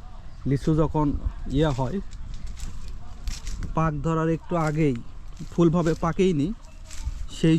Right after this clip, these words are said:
সময় সম্পূর্ণ লিচু চুরি করে নিয়ে আসলে চলে গেছে। আহ,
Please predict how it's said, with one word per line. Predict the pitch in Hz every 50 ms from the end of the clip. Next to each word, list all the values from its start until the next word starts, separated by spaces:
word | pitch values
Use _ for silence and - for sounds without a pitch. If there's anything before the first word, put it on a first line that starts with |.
| - -
সময় | 180 175 170 170 170 165 135 - - - - - - - - - - - - -
সম্পূর্ণ | - 175 170 170 - - 165 170 170 165 156
লিচু | 147 - - 160 143 139 127 127 - - - - - - - - - - -
চুরি | - 170 160 165 143
করে | 160 147 143 143
নিয়ে | 151 147 135
আসলে | - 135 135 - -
চলে | 185 175 151
গেছে। | 135 127 - -
আহ, | - - - - - - - - - - - - - - - - - - - - - - - - - - 143 135 135